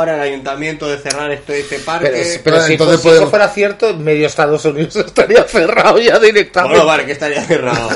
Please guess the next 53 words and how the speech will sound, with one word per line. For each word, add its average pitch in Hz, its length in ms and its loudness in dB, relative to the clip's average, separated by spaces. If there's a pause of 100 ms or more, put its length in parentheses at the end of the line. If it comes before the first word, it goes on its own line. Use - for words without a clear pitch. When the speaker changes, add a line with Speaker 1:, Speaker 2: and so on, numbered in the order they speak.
Speaker 1:
Eh, 110 540 -8
el 123 80 -12
Main 135 180 -4
Street, 170 320 -4
en 123 120 -6
plan, 113 180 -10
"Mira, 120 200 -8
esta 127 220 -12
calle 226 340 -6
no 151 60 -12
se 165 140 -12
puede 127 220 -4
vivir". 98 300 -18
Speaker 2:
Mm. 117 260 -10 (1400)
Speaker 1:
Vale, 117 300 -10
ya - 60 -20
está. - 240 -20 (220)
No 107 100 -14
será 113 220 -8
la 110 100 -10
primera 104 300 -12
vez. 92 140 -20 (560)
Speaker 3:
No, 120 160 -10
no, 117 340 -6 (200)
pero 107 200 -4
claro, 113 300 -2
si 110 260 -6
nos 107 120 -4
poníamos 113 420 -6
con 123 180 -10
pelis 117 300 -4
de 117 100 -4
miedo, 113 360 -4
en 110 100 -6
plan, 110 220 -6
todas 113 240 -4
las - 80 -14
áreas 110 260 -6
que 107 120 -12
tienen 104 180 -10
que 107 100 -12
Speaker 1:
Sí, - 80 -12
sí, - 60 -8
Speaker 3:
cerrar, 104 260 -6
Speaker 1:
o 131 60 -8
sea, - 80 -8
Speaker 3:
queda 117 100 0
Speaker 1:
hay 185 80 -2
un, - 40 -2
Speaker 3:
poco - 180 -6
Speaker 1:
hay, 160 60 -6
Speaker 3:
Estados 165 260 2
Speaker 1:
creo 147 80 2